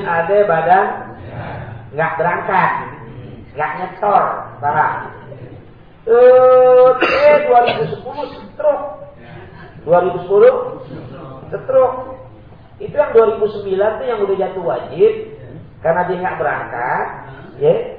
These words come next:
itu dihitung fasik sampai dua ribu sepuluh. Terus berlanjut lagi kefasikannya. Berlanjut lagi kefasikannya,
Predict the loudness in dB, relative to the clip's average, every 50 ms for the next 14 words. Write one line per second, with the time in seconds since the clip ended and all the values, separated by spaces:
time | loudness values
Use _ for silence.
0 | -18 -20 -16 -14 -12 -8 -8 -6 -6 -6 -2 0 -2 0 0 0 -2 0 0 0
1 | -2 -2 -2 -4 -6 -4 -2 -2 -2 0 0 0 0 0 -2 -6 -6 -6 -6 -8
2 | -6 -6 -8 -8 -8 -8 -8 -8 -10 -14 -18 -20 -20 -20 -20 -20 -20 -20 -20 -20
3 | -20 -20 -20 -20 -20 -20 -20 -20 -20 -20 -20 -20 -20 -20 -20 -20 -20 -20 _ -20
4 | -20 _ -20 -20 -20 -20 -20 -20 -20 -20 -20 _ -20 -20 -20 -20 -20 -8 -4 -2
5 | -2 -2 0 0 0 0 0 0 0 0 0 2 2 0 0 0 -4 -8 -10 -8
6 | -4 -2 -2 -2 -2 -4 -6 -6 -4 -6 -6 -6 -8 -10 -12 -12 -12 -14 -16 -18
7 | -20 -20 -20 -20 -20 -20 -20 -20 -20 -20 -20 -20 -20 -20 -10 -6 -2 0 0 0
8 | 0 0 0 0 0 -2 -2 -4 -6 -6 -8 -8 -8 -8 -6 -4 -4 -4 -4 -6
9 | -8 -8 -8 -8 -8 -8 -8 -8 -8 -8